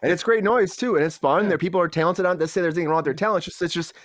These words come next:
Speaker 1: you know, they're very episodic, and it's sort of like, you know, end all, be all, one story done. That's it, you know?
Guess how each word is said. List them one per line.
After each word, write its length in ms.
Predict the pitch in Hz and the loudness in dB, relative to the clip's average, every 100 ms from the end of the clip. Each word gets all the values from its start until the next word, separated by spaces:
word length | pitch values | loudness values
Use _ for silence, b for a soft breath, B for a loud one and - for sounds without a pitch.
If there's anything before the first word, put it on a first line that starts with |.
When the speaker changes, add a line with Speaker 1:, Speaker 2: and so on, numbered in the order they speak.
| B | B
Speaker 1:
you 80 | 190 | 0
know, 80 | 175 | 0
they're 100 | 170 | 2
very 300 | 156 175 170 | 2 2 2
episodic, 560 | - 185 - 226 226 123 | 0 -2 0 2 0 -2
and 80 | |
it's 80 | 127 | -4
sort 140 | 151 151 | -2 -2
of 60 | 147 | 0
like, 220 | 147 - b b | -2 -4 b b
you 60 | - | -2
know, 180 | 139 131 - | 0 0 0
end 200 | 135 160 | 0 2
all, 200 | 160 165 | 2 2
be 180 | 147 185 | 0 0
all, 160 | 175 165 | 0 2
one 140 | 180 | 0
story 300 | 180 190 196 | -2 -2 0
done. 300 | 175 220 123 | 2 2 2
That's 200 | 123 - | -2 0
it, 220 | 240 - _ | 0 -2 _
you 120 | - 135 | -4 0
know? 260 | 139 208 | 0 -2